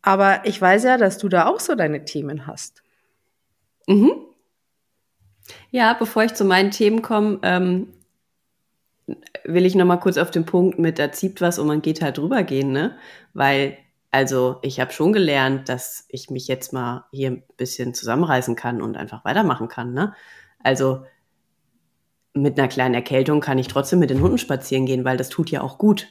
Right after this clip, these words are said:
Speaker 2: ne? Bewegung und frische Luft, das tut ja auch gut. Das heißt, wie setze ich denn da oder wie ziehe ich denn da überhaupt die Grenze zu sagen, „Das ist jetzt, jetzt brauche ich mal die Pause oder jetzt gehe ich halt nicht weiter“? Weil wie du auch sagst, da zwickt halt mal das Knie, ja.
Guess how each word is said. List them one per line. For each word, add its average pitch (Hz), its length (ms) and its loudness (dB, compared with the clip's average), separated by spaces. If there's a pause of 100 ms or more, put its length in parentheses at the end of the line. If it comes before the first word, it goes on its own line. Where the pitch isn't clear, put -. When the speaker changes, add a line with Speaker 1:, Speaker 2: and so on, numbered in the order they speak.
(140)
Speaker 2:
ne? 185 160 4
Bewegung 165 560 4
und 135 160 0
frische 139 280 -4
Luft, 180 280 0
das - 80 -10
tut - 200 -6
ja 143 120 0
auch 131 140 -2
gut. 233 200 2 (380)
Das 151 160 -4
heißt, 165 200 0
wie 165 80 2
setze 170 340 0
ich 185 100 -6
denn 165 160 2
da 160 220 0
oder 147 200 -2
wie 135 80 -8
ziehe 175 220 -2
ich 170 80 -14
denn 156 120 -2
da 139 120 -2
überhaupt 127 260 -4
die 110 100 -8
Grenze 156 440 -2
zu - 160 -8
sagen, 120 500 -4 (580)
„Das 131 200 -2
ist 135 180 -8
jetzt, 120 260 -6
jetzt 104 160 -10
brauche - 280 -6
ich - 120 -10
mal 120 140 -2
die - 100 -6
Pause - 520 -8 (100)
oder 131 160 -4
jetzt - 240 -8
gehe 131 80 -6
ich 123 140 -8
halt 120 100 -4
nicht 208 220 2
weiter“? 135 480 -6 (400)
Weil 131 140 -2
wie 131 60 -2
du 127 120 2
auch 165 120 4
sagst, 143 300 -2
da 123 80 -2
zwickt - 320 -6
halt 165 140 0
mal 147 80 0
das 131 200 -4
Knie, 185 360 2
ja. 156 320 -2